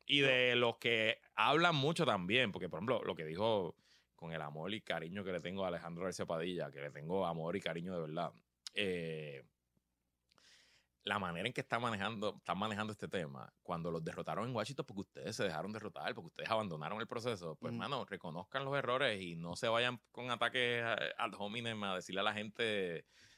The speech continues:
Speaker 1: este, o sea, atacar el, el, el principio y el carácter de las personas,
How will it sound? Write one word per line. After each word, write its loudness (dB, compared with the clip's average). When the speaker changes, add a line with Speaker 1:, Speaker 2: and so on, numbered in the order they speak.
Speaker 1:
este, 0
o -4
sea, 2
atacar -2
el, 0
el, -10
el -2
principio -4
y 4
el -2
carácter -2
de -4
las 2
personas, -4